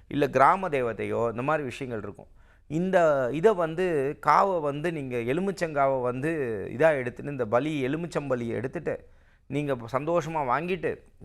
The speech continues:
தெய்வத்திட்ட நீங்க கேட்க வேண்டியது, தெய்வத்தை வா-, வாங்கிட்டு, "எங்க குடும்பத்தை நீங்க தான் காப்பாத்தணும், நீங்க தான் ஜெயிக்கணும்." அந்த பெண் தெய்வத்தையோ, இல்ல கருப்பசாமியா இருக்கலாம்,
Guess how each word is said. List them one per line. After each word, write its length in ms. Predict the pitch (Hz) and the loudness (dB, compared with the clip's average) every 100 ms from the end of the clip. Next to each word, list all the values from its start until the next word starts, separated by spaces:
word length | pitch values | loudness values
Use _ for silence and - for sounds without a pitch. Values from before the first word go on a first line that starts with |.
| 101 | 0
தெய்வத்திட்ட 440 | 156 190 185 151 | 4 4 0 -4
நீங்க 200 | 135 120 | -4 -4
கேட்க 300 | 104 147 143 | -2 -4 -2
வேண்டியது, 440 | 127 104 85 - - - - - | -6 -6 -10 -14 -18 -20 -6 0
தெய்வத்தை 380 | 156 160 151 | 2 2 0
வா-, 280 | 131 123 131 120 | 4 6 4 2
வாங்கிட்டு, 640 | 139 156 143 180 180 92 - | 0 -2 -4 -2 -2 -4 -4
"எங்க 260 | 117 120 113 | -2 -2 -4
குடும்பத்தை 440 | 170 180 160 139 | -4 -2 -2 -4
நீங்க 240 | 127 139 | -6 -4
தான் 180 | 139 151 | -2 0
காப்பாத்தணும், 560 | 127 123 - 117 120 143 | 2 2 0 -2 -4 -6
நீங்க 180 | 131 120 | -6 -4
தான் 140 | 135 | -4
ஜெயிக்கணும்." 400 | 120 110 113 143 | -6 -8 -8 -6
அந்த 180 | 180 131 | -4 -4
பெண் 240 | - 135 | -4 -4
தெய்வத்தையோ, 680 | 135 120 107 107 104 139 143 - - | -2 -2 -4 -6 0 2 0 -4 -10
இல்ல 160 | - 185 | 2 2
கருப்பசாமியா 580 | 170 180 175 147 127 117 | 4 2 2 2 2 0
இருக்கலாம், 480 | 107 - 135 151 147 | -4 0 2 2 0